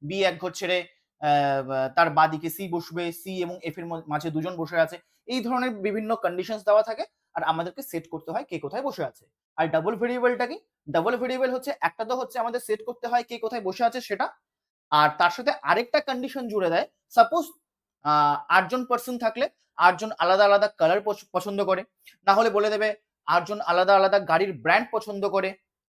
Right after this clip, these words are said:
ওকে, কেউ মারুতি পছন্দ করে, কেউ সুজুকি পছন্দ করে, তো কে কোনটা পছন্দ করে সেটাও সেট করতে হয়। যখন আমরা সলভ করবো তখন বুঝতে পারবো, সেটাকে বলা হয় ডাবল ভেরিয়েবল, প্রিলিমস এর জন্যই কিন্তু বলছি। আর কি থাকতে পারে? আর থাকতে পারে ভ্যাকেন্ট। মানে, আহ, ভ্যাকেন্টটা কি?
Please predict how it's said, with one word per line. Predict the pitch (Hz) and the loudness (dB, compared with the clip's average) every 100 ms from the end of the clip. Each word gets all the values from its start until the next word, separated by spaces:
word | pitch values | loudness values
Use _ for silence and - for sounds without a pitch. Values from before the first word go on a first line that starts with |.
| _ | _
ওকে, | 165 - - _ _ _ _ _ _ - | -8 -6 -6 _ _ _ _ _ _ 0
কেউ | 202 | 4
মারুতি | 180 180 196 | 4 4 2
পছন্দ | 214 196 196 185 | -2 -4 -2 -2
করে, | 190 175 | -2 0
কেউ | 185 | -4
সুজুকি | 185 196 202 214 | -4 -6 -4 -4
পছন্দ | 190 190 185 | -6 -6 -6
করে, | 175 190 185 _ - | -4 -4 -6 _ -12
তো | |
কে | 175 - 269 | -10 0 2
কোনটা | 277 226 226 240 | 2 0 -2 -2
পছন্দ | 208 220 220 | -2 -4 -6
করে | 220 285 | -6 -6
সেটাও | - 202 208 | -6 2 2
সেট | 202 170 | 2 -6
করতে | - 160 160 | -10 -12 -4
হয়। | 170 - _ _ | -2 -2 _ _
যখন | 165 180 | -6 -2
আমরা | 180 180 | 0 0
সলভ | 180 175 170 | 0 -2 -2
করবো | 233 311 | -6 -2
তখন | 196 180 | -2 -2
বুঝতে | 147 135 127 | -6 -8 -8
পারবো, | 120 127 | -10 -12
সেটাকে | - 180 185 | -12 -8 -4
বলা | 170 175 | 0 0
হয় | 247 - _ _ _ - | 0 -4 _ _ _ -12
ডাবল | 165 233 226 196 | 2 4 6 4
ভেরিয়েবল, | 143 131 113 101 _ - | 0 -4 -8 -14 _ -6
প্রিলিমস | 233 233 196 | -2 -2 -4
এর | |
জন্যই | 151 151 143 | -6 -6 -8
কিন্তু | 147 240 | -6 -2
বলছি। | 180 143 123 - _ _ - | -2 -2 -10 -20 _ _ 4
আর | 202 | 4
কি | 226 | 4
থাকতে | 269 240 - 233 | -6 -8 -4 -2
পারে? | 247 330 _ _ - | 0 -2 _ _ -2
আর | 175 - | 0 0
থাকতে | 208 - | -6 -8
পারে | 220 262 196 | -6 -4 -2
ভ্যাকেন্ট। | 139 175 175 120 110 _ _ - | 4 2 2 -12 -14 _ _ -6
মানে, | 175 196 151 | -4 -4 -6
আহ, | - 151 143 139 139 | -2 2 4 2 0
ভ্যাকেন্টটা | 143 175 240 240 | -2 -4 -4 -6
কি? | 262 | -6